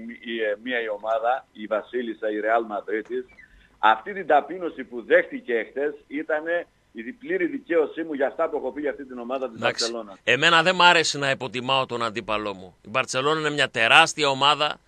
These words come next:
Speaker 2: η οποία πήρε και Champions League, έπαιξε και μπαλάρα, πήρε και πρωταθλήματα. Δεν μ' αρέσει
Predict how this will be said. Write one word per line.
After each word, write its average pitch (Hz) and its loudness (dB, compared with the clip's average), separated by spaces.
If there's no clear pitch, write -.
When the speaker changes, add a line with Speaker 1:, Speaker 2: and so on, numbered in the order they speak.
Speaker 2:
η 117 -4
οποία 147 4
πήρε 147 2
και 151 2
Champions 170 2
League, 160 0
έπαιξε 117 0
και 160 -2
μπαλάρα, 160 8
πήρε 135 4
και 156 0
πρωταθλήματα. 170 2
Δεν 214 6
μ' 240 8
αρέσει 180 8